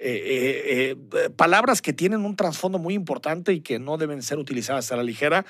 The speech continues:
y sin embargo la presidencia de la República las utiliza casi de forma, eh, eh, habitual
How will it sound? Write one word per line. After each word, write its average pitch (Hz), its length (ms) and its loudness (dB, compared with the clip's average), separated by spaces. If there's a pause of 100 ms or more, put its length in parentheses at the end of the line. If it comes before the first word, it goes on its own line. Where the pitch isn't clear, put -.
(340)
y - 80 -4
sin 139 160 -2
embargo 147 340 2
la 139 120 2
presidencia 135 420 -2
de 131 40 2
la 120 60 0
República 139 460 0
las 127 160 0
utiliza 131 520 -2
casi - 360 0
de 127 140 0
forma, 127 500 -4 (380)
eh, 110 240 -6
eh, 127 200 2
habitual 165 680 4